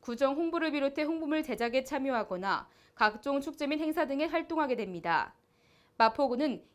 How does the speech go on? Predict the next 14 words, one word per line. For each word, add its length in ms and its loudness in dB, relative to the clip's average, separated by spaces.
이번 280 2
홍보대사 500 2
임명을 420 2
계기로 560 -2
교육과 480 0
문화, 420 -6
가정복지, 880 -2
어르신 440 0
등 220 -4
분야 380 4
연령층에 520 0
맞게 540 0
홍보대사를 680 2
활용하여 680 0